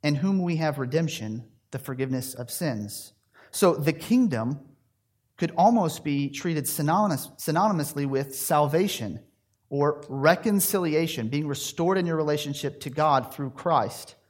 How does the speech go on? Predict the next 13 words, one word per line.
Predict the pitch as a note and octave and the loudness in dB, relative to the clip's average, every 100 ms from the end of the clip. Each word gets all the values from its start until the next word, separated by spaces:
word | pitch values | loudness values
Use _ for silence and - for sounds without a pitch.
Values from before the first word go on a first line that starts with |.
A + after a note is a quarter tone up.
| _ _ _ _ _ _ _ _ _ _ _ _ _ C3+ | _ _ _ _ _ _ _ _ _ _ _ _ _ -6
Because | D3 G#3 A3 | 4 6 6
the | F3 | 2
kingdom | - G#3+ F#3+ E3 | -2 -2 0 0
of | C#3 C#3 | -2 0
heaven | F3 D#3+ C#3 | 0 0 -2
is | C#3+ | -2
the | D3 | -2
rule | C3+ F3+ | 0 2
of | F3+ | 2
God | E3+ D3 | 2 2
to | B2+ | 2
save | - F3+ E3+ | -2 0 0
us, | C#3 C#3+ - | 0 -4 -6